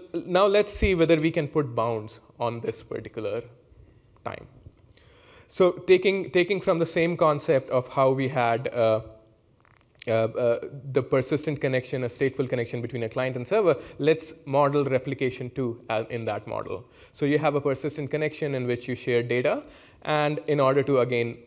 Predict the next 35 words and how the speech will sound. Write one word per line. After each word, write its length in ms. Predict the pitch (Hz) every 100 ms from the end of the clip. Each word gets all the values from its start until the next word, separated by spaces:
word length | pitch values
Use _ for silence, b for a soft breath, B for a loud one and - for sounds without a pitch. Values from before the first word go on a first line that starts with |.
| - 143
guarantee 380 | 123 120 117 117
liveness, 520 | 127 165 131 113 -
you 80 | 120
basically 440 | 110 113 113 107
are 100 | 107
saying 320 | - 110 104
that 180 | 110 107
you're 120 | 117 117 -
exchanging 400 | 131 - 113 113
heartbeats 440 | 110 107 - - -
in 80 |
both 180 | - -
directions. 500 | - - - - - _ _ _ _ _ _ - - - - - - B B B B B
So 180 | - 190 190
if 180 | 190
you 120 | 208 202
do 180 | 190 233
that, 320 | 151 147 - - - _ _ _
based 260 | 147 160 156
on 120 | 156
the 80 | 147
same 240 | 175 170
thing 160 | 170 151
that 160 | 135
you 60 | 147
are 40 |
doing 220 | 131 131 127
between 260 | 117 113
client 280 | 113 117 110
and 120 | 110
server, 380 | - 190 175 147 B -
you 140 | 143
can 200 | 139 143
somewhat 640 | 135 - 165 170 147 - 120
bound 320 | 110 107 107